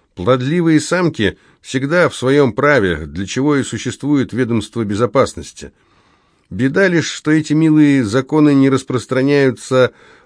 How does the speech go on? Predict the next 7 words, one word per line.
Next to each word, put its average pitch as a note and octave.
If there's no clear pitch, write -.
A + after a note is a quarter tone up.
на B2
право C3
экстерриториальности, B2
отсюда C#3
эта B2+
звериная A#2+
ненависть. A#2+